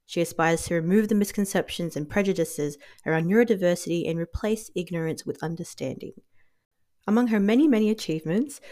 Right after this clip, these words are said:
Patricia is an active volunteer in her community and internationally through the Global Goodwill Ambassadors Network and as a neurodiversity consultant to the twenty twenty-three Gay Games in Hong Kong. She has been a finalist in both the A C T Chief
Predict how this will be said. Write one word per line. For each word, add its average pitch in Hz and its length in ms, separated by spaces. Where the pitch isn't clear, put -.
Patricia 254 320
is 226 180
an 190 160
active 262 280
volunteer 233 420
in 175 60
her 175 60
community 233 600
and 175 100
internationally 220 600
through 170 160
the 165 80
Global 226 340
Goodwill 175 360
Ambassadors 160 480
Network - 480
and 165 140
as 175 140
a 175 40
neurodiversity 190 720
consultant 208 640
to - 100
the 170 80
twenty 254 300
twenty-three 196 480
Gay 190 240
Games 160 320
in 147 120
Hong 156 220
Kong. - 360
She - 160
has 190 80
been 185 160
a - 20
finalist 196 480
in 170 80
both 180 240
the - 140
A 202 60
C 202 180
T 175 200
Chief 269 380